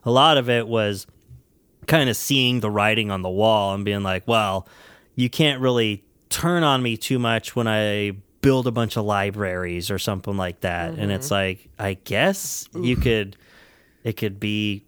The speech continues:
Speaker 2: Yeah, we could, 'cause you already built 'em.
Speaker 1: altruistic
Speaker 2: <laughs> Who
Speaker 1: or whatever.
Speaker 2: cares?
Speaker 1: It's like,
Speaker 2: Yeah.
Speaker 1: but you only
Speaker 2: <laughs>
Speaker 1: did it so that, you know, we
Speaker 2: We
Speaker 1: won't
Speaker 2: wouldn't turn on
Speaker 1: metaphorically
Speaker 2: you.
Speaker 1: cut off your head, you know? So,
Speaker 2: Yeah.
Speaker 1: um, but yeah, it's
Speaker 2: Mm.
Speaker 1: just kinda funny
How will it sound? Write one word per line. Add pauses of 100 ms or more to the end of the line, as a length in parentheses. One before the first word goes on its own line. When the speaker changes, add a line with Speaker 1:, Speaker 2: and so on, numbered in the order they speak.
(120)
Speaker 2:
Yeah,
we
could,
'cause
you
already
built
'em.
Speaker 1:
altruistic
Speaker 2:
<laughs>
Who
Speaker 1:
or
whatever.
Speaker 2:
cares?
Speaker 1:
It's
like,
Speaker 2:
Yeah.
Speaker 1:
but
you
only
Speaker 2:
<laughs>
Speaker 1:
did
it (340)
so
that, (680)
you
know,
we
Speaker 2:
We
Speaker 1:
won't
Speaker 2:
wouldn't
turn
on
Speaker 1:
metaphorically
Speaker 2:
you.
Speaker 1:
cut
off
your
head, (120)
you
know?
So,
Speaker 2:
Yeah. (640)
Speaker 1:
um,
but
yeah,
it's
Speaker 2:
Mm.
Speaker 1:
just
kinda
funny